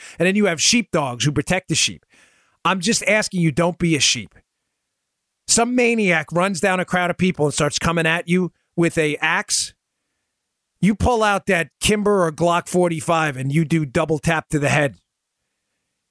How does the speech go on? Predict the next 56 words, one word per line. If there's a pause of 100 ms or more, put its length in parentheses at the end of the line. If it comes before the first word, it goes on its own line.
Two
to
the,
two
to
the
head,
one
to
the
chest,
or
two
to
the
chest
and
one
to
the
head. (160)
And
I
promise
you,
it's
gonna
be
a
really
hard
day
for
this
guy.
It
is
the
only (200)
way. (2000)
We
live
in
different
times,
folks.
They're
difficult
times.
I,
I
don't
wanna
be
overly
dramatic,